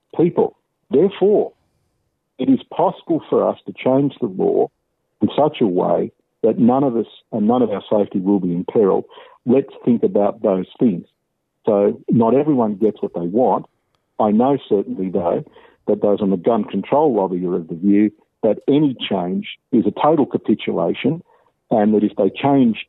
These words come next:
anything in the National Firearms Agreement, well, the whole thing will go. Well, that's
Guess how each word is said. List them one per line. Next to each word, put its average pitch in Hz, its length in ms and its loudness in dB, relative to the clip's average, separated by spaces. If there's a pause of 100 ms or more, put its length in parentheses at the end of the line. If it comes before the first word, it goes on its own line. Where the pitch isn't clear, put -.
anything 147 380 2
in 101 80 -2
the 101 80 -2
National 101 420 -2
Firearms 98 340 0
Agreement, 104 440 2 (340)
well, 110 240 2
the 101 80 -6
whole 117 360 -2
thing 143 180 0
will 101 140 -2
go. 82 320 -6 (500)
Well, 120 240 2
that's 151 220 0